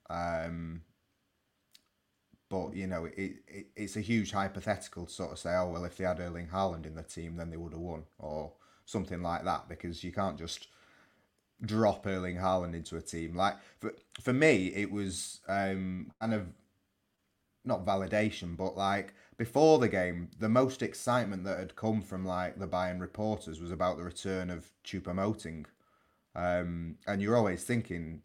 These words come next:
like, you know, I don't watch Choupo-Moting every week, so I only really <laughs> judge him from his Premier League days, and I'm thinking he's not the striker, surely, to, to strike fear into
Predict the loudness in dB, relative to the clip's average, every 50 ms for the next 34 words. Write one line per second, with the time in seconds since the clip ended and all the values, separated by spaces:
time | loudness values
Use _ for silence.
0 | -6 -4 -2 0 0 0 -2 -6 -12 _ _ _ -8 -8 -6 -6 -6 -8 -8 -8
1 | -6 -4 -2 -2 -2 0 -2 -2 -4 -4 -8 -8 -8 -6 -4 -2 -2 -2 -4 -6
2 | -6 -6 -6 -6 -6 -6 -4 -2 0 -2 -2 -2 -8 -8 -4 -4 -2 -2 -4 -6
3 | _ _ 0 2 4 4 4 2 0 -2 -4 -6 -8 -14 _ _ _ _ -10 -4
4 | -2 0 0 0 0 -2 -4 -4 -6 -12 -20 -20 _ _ _ _ _ _ -6 -4
5 | -2 -2 -4 -4 -12 -20 -20 -20 -10 0 2 2 4 4 4 2 2 2 -2 -2
6 | -2 0 4 4 4 4 4 2 4 6 6 6 4 4 2 2 2 2 2 2
7 | 2 2 2 0 0 -2 -4 -2 -2 -2 0 2 2 2 2 2 4 2 2 2
8 | 0 -6 -2 0 2 4 4 4 2 -2 -8 -6 -6 -4 -4 -4 -6 -6 -8 -6
9 | -4 -4 -4 -4 -8 -10 _ _ _ _ _ -10 -8 -8 -6 -4 2 4 6 6
10 | 4 2 -2 -6 -2 0 0 0 0 0 -2 -2 -4 -6 -6 -6 -8 -8 -8